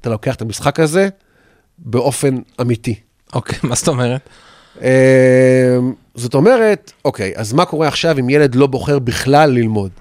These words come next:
Speaker 2: אוקיי.
Speaker 1: זה מקובל על בית ספר? לא מקובל על בית ספר? אז יש בתי ספר, נגיד, אנחנו היינו בבית ספר שהוא היה יחסית מדיום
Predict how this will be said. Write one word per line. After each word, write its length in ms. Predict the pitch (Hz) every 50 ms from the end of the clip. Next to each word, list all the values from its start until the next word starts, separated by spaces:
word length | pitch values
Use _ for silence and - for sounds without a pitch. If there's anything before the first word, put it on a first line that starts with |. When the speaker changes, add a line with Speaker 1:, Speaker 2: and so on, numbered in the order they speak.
| - - 117
Speaker 2:
אוקיי. 240 | 113 110 120 117 131 - _ _ _
Speaker 1:
זה 120 | - 101
מקובל 300 | 101 - - 104 101 131 147
על 120 | 160 156
בית 120 | 151 147 -
ספר? 420 | - 147 135 - - 127 117 107 - _ _ _ _ -
לא 100 | 127 139
מקובל 240 | 143 131 151 143 143
על 80 | 139
בית 140 | 131 131 120
ספר? 360 | - 123 113 - - 110 107 107 - _ _ _ _ _ _ _ _ _ _ _ _ _ _
אז 40 | -
יש 80 | 135
בתי 220 | 143 190 185 214 233
ספר, 420 | - 466 427 - - - 160 139 - - _ -
נגיד, 140 | 113 120
אנחנו 180 | 127 160 170 185
היינו 100 | 185 185
בבית 120 | 185 180
ספר 200 | 202 208 208 220
שהוא 140 | 190 - 170
היה 80 | 156 160
יחסית 500 | 160 151 151 - - 160 - _ - - _ _ _ _ _ _ _ _ _ _ _ _ _ _ _ _ _ _ -
מדיום 540 | 123 143 147 135 120 110 107 104 95 92